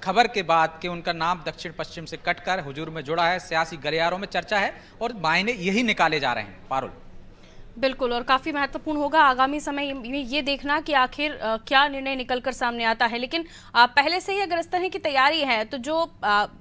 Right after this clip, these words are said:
Speaker 2: जाहिर सी बात है, रामेश्वर शर्मा जी को भले ही कहा गया हो कि वो कहीं और भी ट्राई करें, कहीं और भी काम करें, और पहले भी कई ऐसे कार्यकर्ता हैं जो जाहिर सी बात है वो भी म-, मंशा रखते होंगे, तो ऐसे में एक झटके के तौर पर भी देखा जा सकता है कि अब अगर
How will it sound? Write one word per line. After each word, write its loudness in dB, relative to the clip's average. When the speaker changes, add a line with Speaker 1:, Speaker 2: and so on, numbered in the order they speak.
Speaker 2:
जाहिर 2
सी -6
बात 2
है, -2
रामेश्वर -4
शर्मा -4
जी -6
को -8
भले 0
ही -2
कहा 4
गया 4
हो -2
कि -8
वो -2
कहीं -4
और 6
भी -4
ट्राई 4
करें, -2
कहीं -2
और 4
भी -4
काम 2
करें, -4
और 6
पहले 2
भी -2
कई 0
ऐसे 0
कार्यकर्ता 2
हैं -2
जो -2
जाहिर 0
सी -6
बात 0
है -4
वो -4
भी -4
म-, -6
मंशा 0
रखते -2
होंगे, -4
तो -8
ऐसे 0
में 0
एक -6
झटके -2
के -4
तौर 4
पर -2
भी -4
देखा 0
जा 2
सकता -4
है -2
कि 0
अब 2
अगर 2